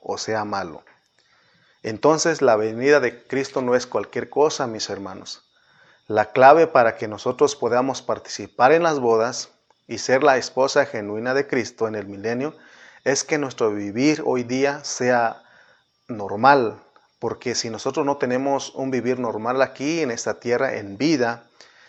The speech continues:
si no estamos viviendo para Cristo, si no estamos persiguiendo el premio del supremo llamamiento, si nuestro corazón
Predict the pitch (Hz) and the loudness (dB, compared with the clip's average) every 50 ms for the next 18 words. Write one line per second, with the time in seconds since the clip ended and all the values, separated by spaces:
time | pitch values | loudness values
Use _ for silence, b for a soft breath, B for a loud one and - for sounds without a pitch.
0 | b b - - 120 113 127 127 - - 143 147 151 147 127 120 107 113 113 107 | b b -8 -6 -4 -2 -2 0 4 4 4 4 4 0 -2 -4 -4 -4 -6 -4
1 | 120 131 147 160 175 165 147 - - 110 107 104 101 98 - - 139 165 151 - | 0 0 0 0 0 -2 -4 -4 -2 -4 -4 -4 -6 -8 -4 -2 -2 -2 -2 -4
2 | - - 117 - _ _ _ _ _ _ _ _ _ _ _ _ _ _ _ _ | -10 -14 -20 -20 _ _ _ _ _ _ _ _ _ _ _ _ _ _ _ _
3 | _ _ - - - - 131 123 120 117 113 113 110 120 135 135 - - 135 139 | _ _ -12 -10 -4 -2 0 0 2 0 0 -2 0 0 -2 -2 2 6 6 6
4 | 156 160 156 147 127 - - - - 127 113 - - - 117 107 107 110 120 135 | 6 6 2 0 -2 -4 -8 -2 -2 -2 -2 -2 -4 -6 -6 -6 -6 0 2 4
5 | 151 165 180 175 156 143 131 131 117 117 113 - _ - 123 131 143 156 160 156 | 4 4 2 0 -2 -2 -2 -2 -4 -6 -6 -8 _ -2 0 2 2 2 2 2
6 | 143 135 117 101 - - 107 - 117 123 131 135 131 123 117 107 104 104 104 104 | 2 2 2 0 -4 -12 -8 -4 -4 -2 -2 -2 -4 -4 -6 -6 -8 -10 -14 -14
7 | 98 101 107 123 139 151 147 - - 113 101 92 - - - 117 117 117 113 110 | -14 -8 -4 -2 -2 -2 -2 -4 -8 -12 -14 -12 -14 -10 -8 -8 -6 -6 -8 -8
8 | - - 107 - - 107 104 98 101 - - - 131 135 156 160 151 135 123 | -6 -6 -6 -4 -4 -4 -4 -4 -6 -8 -6 -2 2 4 4 4 2 0 -8